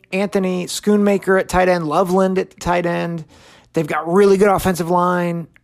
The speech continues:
uh, a really good offensive line. But if, if you just look on the offense and defense, the, the, the real wow players, it's Donovan Edwards,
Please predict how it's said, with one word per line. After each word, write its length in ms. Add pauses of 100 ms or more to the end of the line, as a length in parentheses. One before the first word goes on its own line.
(220)
uh, 160
a 120
really 280
good 100
offensive 400
line. 300 (380)
But 100
if, 180
if 160
you 140
just 240
look 440 (560)
on 280
the 120
offense 480
and 140
defense, 840 (880)
the, 220
the, 280
the 160
real 360
wow 420
players, 840 (220)
it's 200
Donovan 380
Edwards, 720